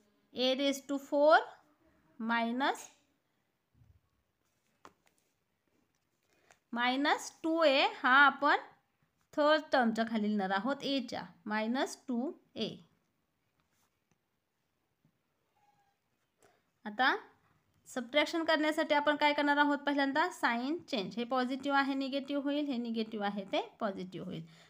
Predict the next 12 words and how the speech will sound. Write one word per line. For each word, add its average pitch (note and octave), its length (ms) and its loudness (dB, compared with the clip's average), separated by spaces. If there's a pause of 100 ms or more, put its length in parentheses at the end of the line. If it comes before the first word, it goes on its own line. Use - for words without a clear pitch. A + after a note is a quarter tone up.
(120)
मग A3+ 200 -2 (680)
हे C4 440 -6
पॉझिटिव्ह C4 460 0
a D4 260 2 (300)
raise B3+ 240 -4
to C#4+ 60 -4 (100)
four, D4 140 4
निगेटिव्ह C#4 460 -2
a C4+ 80 2
raise C4+ 280 -2
to C#4+ 60 -6 (100)
four D#4+ 180 2